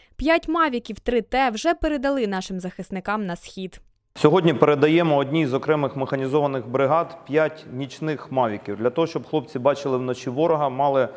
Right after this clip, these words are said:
Speaker 2: можливість наводити нашу артилерію, мали можливість захищати свої позиції. Сподіваємося, що на Куп'янському напрямку саме туди поїдуть зараз ці дрони.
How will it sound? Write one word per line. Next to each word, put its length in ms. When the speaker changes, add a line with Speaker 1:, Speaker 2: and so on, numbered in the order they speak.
Speaker 2:
можливість 520
наводити 760
нашу 300
артилерію, 580
мали 220
можливість 500
захищати 540
свої 260
позиції. 500
Сподіваємося, 720
що 440
на 300
Куп'янському 600
напрямку 480
саме 280
туди 440
поїдуть 400
зараз 340
ці 80
дрони. 420